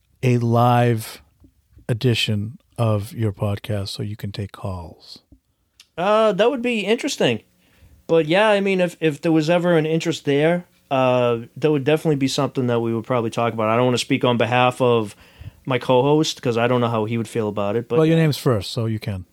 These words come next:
Speaker 2: <laughs> But yeah, I would, um, I would, I would definitely think about it. Yeah.
Speaker 1: Very good. So i-, if you like Larry's podcast and Mike's podcast, let 'em know that you'd be up for some live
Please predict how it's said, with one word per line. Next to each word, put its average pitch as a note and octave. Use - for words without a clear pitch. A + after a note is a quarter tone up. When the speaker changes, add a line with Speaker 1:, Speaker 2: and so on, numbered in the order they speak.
Speaker 2:
<laughs> -
But G#3+
yeah, C#4
I C#3+
would, F3+
um, F3+
I E3+
would, G3
I E3
would G3+
definitely G#3+
think D#3
about G#2+
it. G2+
Yeah. G3+
Speaker 1:
Very A#2+
good. C3
So G#2+
i-, B2
if A#2+
you A#2
like A#2+
Larry's A#2+
podcast B2
and A2+
Mike's A2
podcast, A2+
let B2
'em C3+
know D3
that D3+
you'd D3+
be D3+
up D3+
for -
some C#3+
live C#3+